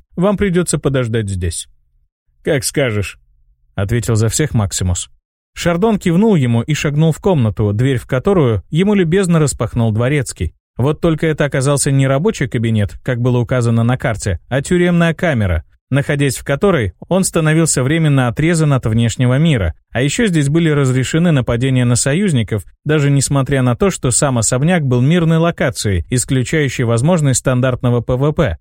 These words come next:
к которому в том числе относились и сражения между неписями, а не только игроков с игроками. «Отличная работа, граф!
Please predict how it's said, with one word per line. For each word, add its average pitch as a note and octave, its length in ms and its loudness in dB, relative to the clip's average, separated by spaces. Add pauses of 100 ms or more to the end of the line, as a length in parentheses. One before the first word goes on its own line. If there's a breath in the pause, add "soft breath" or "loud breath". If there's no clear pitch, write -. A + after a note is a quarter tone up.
(100)
к - 40 -16
которому G3+ 440 2
в - 80 -4
том F#3+ 160 2
числе F3+ 400 0
относились C3+ 560 0
и C3 40 2
сражения B2 600 0
между A#2+ 300 2
неписями, G#2+ 680 0
а A#2+ 200 -2
не C#3+ 120 2
только C#3+ 320 -2
игроков B2 400 -2
с - 100 -4
игроками. B2+ 520 -2 (360)
«Отличная A3+ 640 0
работа, A#3+ 380 0
граф! C3 480 -2